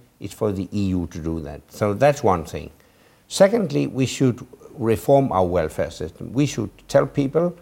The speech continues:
"You have free access to our labor market, but you don't have free access to our welfare system. You have to work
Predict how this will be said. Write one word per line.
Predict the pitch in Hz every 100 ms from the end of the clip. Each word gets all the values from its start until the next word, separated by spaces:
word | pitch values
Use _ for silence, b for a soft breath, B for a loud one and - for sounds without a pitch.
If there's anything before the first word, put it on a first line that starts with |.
| b b b
"You | 131
have | 120
free | - 190 170
access | 117 - 123 -
to | - 113 -
our | 90 87 87
labor | 95 147
market, | 147 143 143 160 143 -
but | 185 110 - - b b -
you | 117 104
don't | - 135 143 120
have | 101 113 113 -
free | - 110 113
access | 98 98 107 85 -
to | 85
our | - 82
welfare | 71 76 90 - -
system. | - - - -
You | 123 135 131
have | 131 -
to | 104
work | 82 98 131 165 -